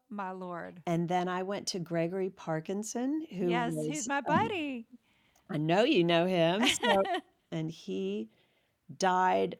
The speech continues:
Speaker 2: a jersey dress, just sort of like a really simple column, um, same color as the boa.
Speaker 1: Cool.
Speaker 2: And my mom also sent me this wild necklace that came from Bendel's or Artwear or something that was kind of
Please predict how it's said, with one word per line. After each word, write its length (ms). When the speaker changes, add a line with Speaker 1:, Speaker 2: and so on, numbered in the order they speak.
Speaker 2:
a 160
jersey 680
dress, 480
just 220
sort 140
of 80
like 180
a 240
really 240
simple 360
column, 680
um, 300
same 320
color 500
as 140
the 80
boa. 400
Speaker 1:
Cool. 320
Speaker 2:
And 500
my 140
mom 220
also 260
sent 220
me 100
this 220
wild 520
necklace 360
that 160
came 200
from 360
Bendel's 420
or 180
Artwear 680
or 40
something 480
that 120
was 120
kind 200
of 80